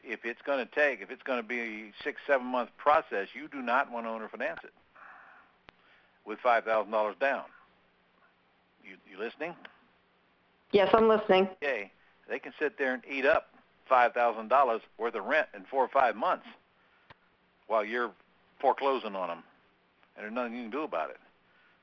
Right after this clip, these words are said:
Speaker 1: So step one, see how long it takes to get it back if you sell it on a land contract. If you don't like the answer,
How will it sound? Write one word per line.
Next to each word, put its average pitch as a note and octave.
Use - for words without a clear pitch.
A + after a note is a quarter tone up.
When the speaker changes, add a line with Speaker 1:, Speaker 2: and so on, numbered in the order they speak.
Speaker 1:
So G2
step C3
one, C#3+
see D3+
how C#3+
long C3+
it A2
takes C3
to B2
get A#2
it G2
back B2+
if -
you G2+
sell A#2+
it A#2
on A#2
a A2
land A#2+
contract. A2
If G2+
you A2
don't B2+
like D3
the D3
answer, G#2